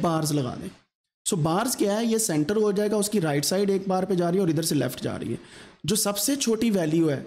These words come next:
वो सारी की सारी रेड होगी, जो सबसे बड़ी वैल्यू है वो सारी, सारी की सारी ब्लू हो जाएगी। This is how you can actually format your column। अब मैं इसको दोबारा से रिमूव करता हूँ, मुझे टॉप टेन चाहिए वैल्यूज।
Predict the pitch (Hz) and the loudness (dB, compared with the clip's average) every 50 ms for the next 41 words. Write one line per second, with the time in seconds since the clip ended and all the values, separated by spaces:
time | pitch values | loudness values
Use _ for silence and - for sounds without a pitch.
0 | - - 180 190 190 - 170 165 185 202 226 214 220 220 226 220 202 202 190 202 | -2 -2 0 0 0 0 0 0 0 0 0 0 2 2 2 2 2 2 2 2
1 | 202 185 175 175 196 196 - - - - - - 160 185 175 - 190 - - 214 | 2 2 2 0 0 -2 -4 -14 -18 -16 -6 -2 -2 0 0 0 -2 -2 0 0
2 | 151 165 160 180 180 170 156 147 160 185 190 185 - 156 147 175 170 - - 156 | 2 2 2 2 2 2 2 2 2 2 2 0 0 0 0 0 0 0 0 0
3 | 165 160 165 156 151 156 147 139 139 139 139 127 - - - - - - - - | 0 0 0 0 2 2 2 2 2 2 2 0 -2 -4 -8 -8 -8 -10 -12 -14
4 | - - - - - - 170 214 - 254 240 240 226 220 196 185 - 202 190 170 | -20 -20 -20 -16 -8 -2 -2 0 0 0 0 2 2 2 0 0 2 2 0 0
5 | 160 - 190 196 196 - 175 165 165 160 160 165 160 - 151 147 143 - - 120 | 0 0 0 0 0 0 0 0 2 2 2 2 2 2 2 0 0 -2 -2 -4
6 | 113 113 82 - - - - _ _ _ _ _ - - 175 190 202 208 208 202 | -2 -2 -4 -6 -8 -10 -20 _ _ _ _ _ -4 -2 2 2 2 2 2 0
7 | - 208 170 151 147 156 185 196 202 208 202 208 - - - - 156 151 151 147 | 0 0 0 0 0 0 0 0 0 0 0 -2 -4 -8 -4 -2 0 2 2 2
8 | 143 143 - 180 175 196 226 202 190 208 220 220 - 214 208 214 214 - 208 196 | 2 0 -2 -2 -2 0 2 2 2 2 0 0 0 0 0 0 0 0 0 0
9 | 196 185 170 147 147 156 156 143 123 95 - 87 - - | 2 2 2 2 2 2 2 0 0 -2 -4 -6 -6 -8